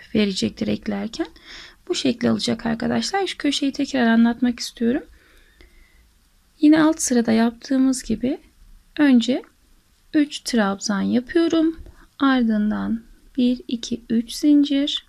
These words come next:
Sonrasında yine üç tane üçlü trabzan. Dönüşü sağladık köşedeki.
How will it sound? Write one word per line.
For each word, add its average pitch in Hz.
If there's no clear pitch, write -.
Sonrasında 240
yine 277
üç 302
tane 226
üçlü 269
trabzan. 226
Dönüşü 294
sağladık 220
köşedeki. -